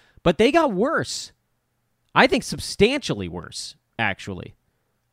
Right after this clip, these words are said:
Not only did they trade a lot of their guys at the trade deadline, but now they're kind of leaning into the more traditional tank where they'll have, they have picks beyond picks beyond picks. They're gonna get younger and younger and younger.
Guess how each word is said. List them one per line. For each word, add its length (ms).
Not 200
only 200
did 120
they 100
trade 300
a 40
lot 200
of 40
their 120
guys 280
at 60
the 60
trade 300
deadline, 440
but 140
now 500
they're 140
kind 280
of 140
leaning 840
into 360
the 400
more 240
traditional 760
tank 460
where 500
they'll 140
have, 500
they 120
have 200
picks 320
beyond 400
picks 300
beyond 320
picks. 260
They're 140
gonna 180
get 160
younger 420
and 160
younger 360
and 120
younger. 440